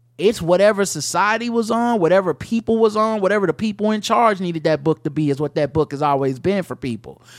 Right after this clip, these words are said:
So to have a pastor come out and say,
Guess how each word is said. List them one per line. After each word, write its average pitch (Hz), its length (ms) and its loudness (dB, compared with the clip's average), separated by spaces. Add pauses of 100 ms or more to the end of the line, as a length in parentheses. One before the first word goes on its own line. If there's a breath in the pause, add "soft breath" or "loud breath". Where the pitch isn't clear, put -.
(240 loud breath)
So 165 560 0 (1000)
to 180 160 0
have 190 420 0
a 156 80 0
pastor 190 420 -2
come 175 240 -4
out 156 160 -2
and 113 100 -10
say, 151 640 -2